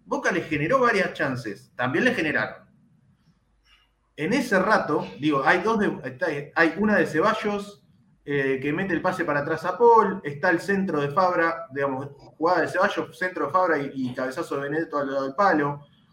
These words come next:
otra de un enganche de Ceballos y le bloquean el tiro en ese ratito,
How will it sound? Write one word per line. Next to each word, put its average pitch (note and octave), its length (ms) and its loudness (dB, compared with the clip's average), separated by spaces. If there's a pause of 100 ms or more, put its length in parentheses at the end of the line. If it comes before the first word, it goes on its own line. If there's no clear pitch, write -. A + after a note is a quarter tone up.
(220)
otra D#3 800 4
de C#3 320 -2
un E3+ 120 -2
enganche E3 380 -2
de C3 60 -2
Ceballos E3 480 -2
y B2+ 260 -2
le B2+ 140 -2
bloquean C3+ 380 0
el C3 140 -4
tiro D3+ 280 0
en C#3 80 -4
ese C#3+ 180 -6
ratito, F#3 640 -4